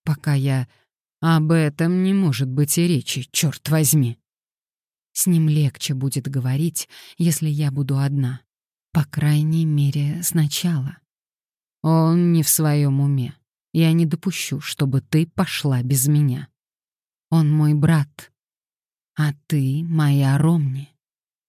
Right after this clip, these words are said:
"Что это значит?" "Позже объясню".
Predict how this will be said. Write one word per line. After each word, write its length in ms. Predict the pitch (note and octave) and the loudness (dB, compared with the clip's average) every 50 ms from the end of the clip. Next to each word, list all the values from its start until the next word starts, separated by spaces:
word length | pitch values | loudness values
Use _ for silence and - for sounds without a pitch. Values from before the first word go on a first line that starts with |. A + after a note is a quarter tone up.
| _ _ _ - | _ _ _ -14
"Что 600 | - - - - _ _ _ _ _ - F3+ F#3+ | -12 -12 -12 -12 _ _ _ _ _ -2 -2 -2
это 220 | G3+ - - B3 | -2 -4 -6 -8
значит?" 580 | - - B3+ A3+ D3 D3 - - - _ - _ _ _ _ _ _ _ _ _ _ _ _ _ _ _ _ | -4 -2 -2 -2 -2 -4 -6 -12 -16 _ -20 _ _ _ _ _ _ _ _ _ _ _ _ _ _ _ _
"Позже 460 | - G3 F#3+ E3 B2+ A2 A#2+ C#3 C#3 | -2 0 2 2 0 -2 -6 -8 -8
объясню". 560 | C#3+ - - - - - - - - - C3+ | -8 -8 -8 -8 -8 -8 -10 -10 -10 -10 -14